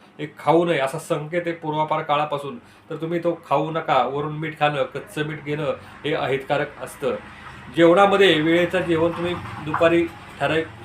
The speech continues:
जेवण, वेळेला बारा ते एकला जेवण, संध्याकाळी सात ते आठला जेवण करायचं. दुपारी शक्यतो झोपू नये. दुपारी झोपल्यामुळं वेगवेगळे त्रास बळावतात, पचनाचे विकार होतात, नीट पोट साफ होत नाही, ढेकरा येतात, करपट ढेकरा येतात, पोट नीट साफ होत नाही, तो, तो एक प्रकार टाळायचा.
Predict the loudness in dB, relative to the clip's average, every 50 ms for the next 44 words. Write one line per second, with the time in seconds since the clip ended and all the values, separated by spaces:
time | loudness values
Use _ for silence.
0 | -18 -14 -10 -6 -6 -4 -2 -4 -4 -6 -8 -8 -4 -2 0 0 2 2 2 2
1 | 2 0 -2 -2 -6 -4 -4 -4 -4 -2 -2 -2 -2 -2 -4 -8 -8 -6 -4 -4
2 | -4 -4 -6 -4 -4 -6 -4 -4 -4 -4 -4 -4 -6 -10 -8 -6 -6 -6 -6 -6
3 | -6 -4 -4 -4 -4 -6 -8 -8 -10 -10 -16 -20 -20 -20 -20 -20 -6 -2 0 2
4 | 4 4 4 4 4 2 -2 -6 -6 -4 -4 -4 -2 -2 -4 -2 -4 -6 -6 -4
5 | -4 -2 0 0 0 -2 -6 -6 -4 -4 -4 -4 -4 -4 -4 -2 0 0 0 2
6 | 4 4 4 4 4 2 -6 -18 _ -2 -2 0 2 2 0 0 0 -2 -2 2
7 | 4 4 4 4 4 2 2 2 2 2 0 -2 -2 -2 -4 -4 -2 -2 -2 -2
8 | -2 -2 -4 -2 -2 -2 -2 -2 -2 -2 -4 -4 -4 -6 -14 -10 -6 -6 -6 -4
9 | -2 -2 -2 -2 -4 -6 -8 -8 -8 -8 -6 -8 -8 -4 -2 0 0 0 0 -2
10 | -4 -4 -4 -6 -12 -14 -14 -10 -8 -8 -6 -6 -6 -6 -4 -4 -4 -4 -4 -8
11 | -10 -8 -10 -10 -8 -10 -10 -8 -6 -6 -6 -4 -6 -6 -6 -6 -8 -8 -12 -20
12 | -20 -20 _ _ -12 -8 -4 0 0 0 0 -2 -4 -4 -2 -2 -2 0 2 2
13 | 4 4 4 2 2 2 0